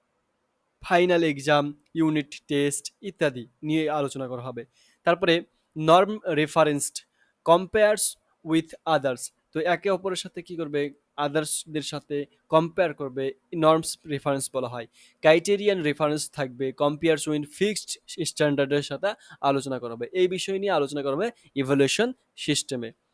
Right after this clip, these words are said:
তারপরে হচ্ছে যে টিচিং সাপোর্ট সিস্টেমস, এখানে থাকবে কনভেনশনাল লাইব্রেরি,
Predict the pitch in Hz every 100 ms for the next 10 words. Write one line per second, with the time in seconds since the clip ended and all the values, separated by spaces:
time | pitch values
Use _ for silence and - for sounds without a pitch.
0 | _ - 170 - 214 196 - 180 _ _
1 | 151 147 208 196 233 - 175 - 165 -
2 | 160 - 139 123 - - _ _ - 170
3 | 214 220 208 202 185 170 170 180 180 170
4 | 156 170 _ _ 147 156 147 151 143 143